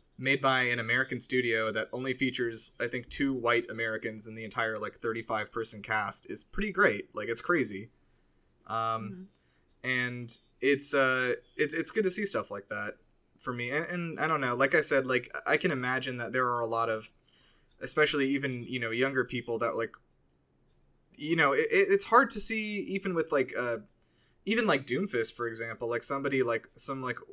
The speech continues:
Speaker 1: someone West African, like, you don't see a lot of people like that in, in pop culture, <laughs> you know? Um,
Speaker 2: Mm-hmm.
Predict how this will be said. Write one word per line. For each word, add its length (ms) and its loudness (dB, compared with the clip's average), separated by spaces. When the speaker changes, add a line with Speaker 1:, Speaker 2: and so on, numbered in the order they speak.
Speaker 1:
someone 360 -4
West 220 2
African, 540 -2
like, 140 -10
you 120 -6
don't 180 -6
see 160 2
a 60 4
lot 220 2
of 100 -4
people 260 -8
like 180 -6
that 200 2
in, 180 -8
in 160 -8
pop 280 0
culture, 380 -4
<laughs> 0 -
you 160 2
know? 220 -2
Um, 400 2
Speaker 2:
Mm-hmm. 60 -12